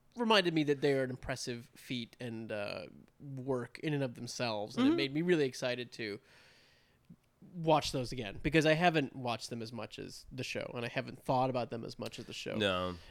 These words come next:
Speaker 1: And that's also an excuse for why, when we're gonna try and talk about this ten minutes here, it's gonna be, like, trying to remember, "Wait, what?" And <laughs> we might sound really stupid for, for fans of, like, three point oh who know all the ins and outs of
Speaker 2: <laughs> Yeah.
Speaker 1: that to be like, "Yeah,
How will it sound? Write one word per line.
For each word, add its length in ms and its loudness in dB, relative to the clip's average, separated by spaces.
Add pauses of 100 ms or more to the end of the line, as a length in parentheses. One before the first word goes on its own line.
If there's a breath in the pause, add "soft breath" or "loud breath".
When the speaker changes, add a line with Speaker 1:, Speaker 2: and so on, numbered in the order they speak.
Speaker 1:
And 360 -4
that's 240 4
also 260 2
an 40 2
excuse 340 -4
for 120 -6
why, 400 2
when 160 -2
we're 140 -2
gonna 200 -2
try 200 -2
and 100 -2
talk 200 -2
about 160 -4
this 140 -6
ten 200 -6
minutes 220 -4
here, 440 -4
it's 220 -8
gonna 200 -4
be, 200 -4
like, 360 -4
trying 280 -4
to 60 -4
remember, 500 -4 (280)
"Wait, 180 -6 (200)
what?" 300 2
And 340 0 (140)
<laughs> 120 -14
we 140 6
might 320 4
sound 300 2
really 300 2 (760 loud breath)
stupid 500 4
for, 160 6 (180)
for 160 4
fans 380 6
of, 80 0
like, 180 2
three 180 2
point 260 0
oh 140 2
who 100 -2
know 180 0
all 140 2
the 100 0
ins 160 -2
and 80 0
outs 240 -2
of 60 -2
Speaker 2:
<laughs> 0 -
Yeah. 60 -2
Speaker 1:
that 220 2
to 60 -4
be 80 -2
like, 120 -2
"Yeah, 180 2